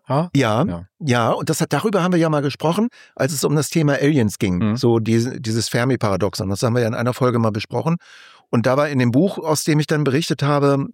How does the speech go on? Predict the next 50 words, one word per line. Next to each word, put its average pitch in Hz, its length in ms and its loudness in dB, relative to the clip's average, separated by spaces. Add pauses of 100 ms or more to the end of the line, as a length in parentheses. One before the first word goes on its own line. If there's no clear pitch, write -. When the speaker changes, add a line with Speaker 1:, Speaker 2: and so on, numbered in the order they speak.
Speaker 2:
auch 123 340 -2
ein 139 240 0
Aspekt, - 320 -4
das 120 140 0
war 135 80 2
mir 139 140 2
gar 131 100 2
nicht 131 140 0
so 127 80 -2
bewusst. 123 420 0 (800)
Dadurch, 143 280 0
dass - 180 -2
wir 135 380 4 (160)
den 123 100 4
Mond 151 320 2
haben, 165 160 2
ist 123 120 -2
unsere 127 280 0
Erdachse 143 540 -2
stabiler, 170 640 0 (180)
als 127 220 -4
das - 260 -2
bei 120 120 -2
anderen 160 260 2
Planeten 160 420 0
der 143 100 2
Fall 151 220 0
ist. 156 140 -2
Und 123 180 -2
dadurch 147 360 0
ist 156 220 -2
unser 127 240 0
Klima 180 400 0
auch 113 300 -2 (380)
langfristig 123 600 -2
stabiler. 92 520 -4 (760)
Und - 160 -2
das 147 120 0
ist 160 160 -2
wohl 147 200 2
ein 143 240 0
Faktor, 185 480 0
es 165 120 -6
gibt - 160 -6
jedenfalls 107 320 -2
Leute, 113 280 0
die 110 380 2
das 113 180 0
so 110 80 0
sehen, 113 320 2